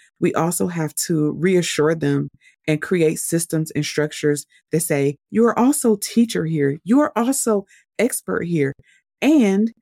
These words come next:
when we stop trying to be the expert on others, I am not an expert on who you are or how you're experiencing today or what you went through yet last night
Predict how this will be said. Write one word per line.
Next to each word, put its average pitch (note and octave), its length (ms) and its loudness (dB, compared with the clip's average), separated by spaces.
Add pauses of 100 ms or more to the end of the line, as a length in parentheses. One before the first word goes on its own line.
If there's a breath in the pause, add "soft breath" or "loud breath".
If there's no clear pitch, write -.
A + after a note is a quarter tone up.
(420)
when G#3 280 4
we G#3 220 2
stop - 520 -2 (200)
trying G#3 380 2
to G3+ 120 -4
be F3+ 140 0
the D#3+ 240 -6
expert - 600 -2
on D#3+ 320 -2 (480)
others, F3+ 600 -2 (480)
I B3+ 120 4
am B3 160 6
not G3+ 200 2
an F#3+ 100 -4
expert - 480 -2
on D#3+ 220 0
who F3+ 160 0
you A#3 180 4
are F3 300 0 (340 loud breath)
or F3 100 2
how F3 220 -2
you're F#3 240 0
experiencing F#3 760 0
today F3 480 0 (320 loud breath)
or F3 160 4
what F3+ 280 0
you G3 120 2
went F#3 260 0
through A3 160 2
yet G3 220 -2
last F#3 320 0
night F3 320 -2